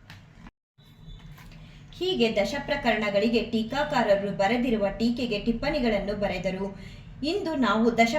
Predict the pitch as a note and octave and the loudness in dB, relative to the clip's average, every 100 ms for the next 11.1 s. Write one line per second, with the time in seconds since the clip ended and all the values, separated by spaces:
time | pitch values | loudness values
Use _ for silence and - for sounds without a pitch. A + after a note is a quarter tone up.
0 | D4 - B3 G#3 G#3 G#3 B3+ C4+ A3 - | 0 0 0 -2 -2 -2 0 2 0 -2
1 | - - C4 D#4 D#4 A#3 G3 G3+ A3+ - | -12 -6 -4 0 0 2 2 2 0 0
2 | A#3+ - C#4+ D4+ A#3+ G#3+ A3+ A3+ A3 C4+ | -4 -2 -2 0 0 2 0 0 0 2
3 | G3 A#3 - - - G#3 B3+ D#4 D#4 A#3+ | 2 0 -4 -12 -6 0 2 4 4 2
4 | G3+ F3+ G3+ B3+ C4 G#3+ A3 G3+ - A#3 | 2 2 2 2 2 2 2 0 0 -2
5 | C4 C#4 C4 A#3 G#3+ G3+ A3+ - G3 A3+ | -2 -2 0 2 2 -2 -4 -4 -4 -2
6 | B3 F#3+ A3 B3 F#3+ G3+ G3 F3 G3+ G3 | -2 0 2 2 2 0 -2 -6 -6 -6
7 | - - - B3 D4 F4 E4+ B3 G#3+ G3+ | -6 -16 -6 0 2 2 2 0 2 -2
8 | - B3+ A#3+ G#3 G3+ - A3 A3+ C#4+ C4+ | 0 2 4 4 0 0 4 4 4 4
9 | A#3+ A3+ G#3 G3+ G3 G3 G#3+ - D4 C4+ | 4 4 2 2 0 0 -2 2 2 4
10 | A3 G3 A3 C4 G3+ G3 F#3 G3 F#3+ G3 | 0 2 2 2 2 0 0 0 2 2